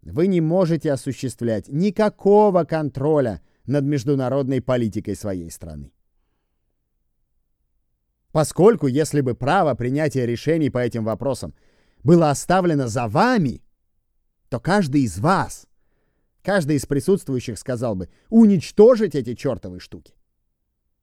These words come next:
Вы сказали бы: «Что ж, давайте свяжемся с Россией, давайте свяжемся с другими странами, давайте соберем все эти штуки, найдем в океане какое-нибудь местечко поглубже и сбросим их туда.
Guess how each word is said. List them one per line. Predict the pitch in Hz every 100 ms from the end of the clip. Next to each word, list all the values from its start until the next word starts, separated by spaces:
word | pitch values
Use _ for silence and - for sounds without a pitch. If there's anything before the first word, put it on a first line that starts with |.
| _ _ _ _ _ _ _ _ _ _ _ _
Вы | 143
сказали | - 151 135 107
бы: | 98 - _ -
«Что | 175 143
ж, | - -
давайте | 143 143 110
свяжемся | - 147 107 92 98
с | 110
Россией, | 104 - 226 233 - -
давайте | 143 143 113
свяжемся | 110 147 113 95 98
с |
другими | 85 123 226 226
странами, | - 208 196 180 - _ _ _
давайте | - 156 123 123
соберем | 143 180 240
все | 214
эти | 208 190
штуки, | - 190 156
найдем | 135 139 127
в |
океане | 117 135 117 107
какое-нибудь | 113 123 113 107
местечко | 107 - 226 - 160
поглубже | 160 151 156 120 123 -
и | 214
сбросим | 123 175 143 131
их | 110
туда. | 113 98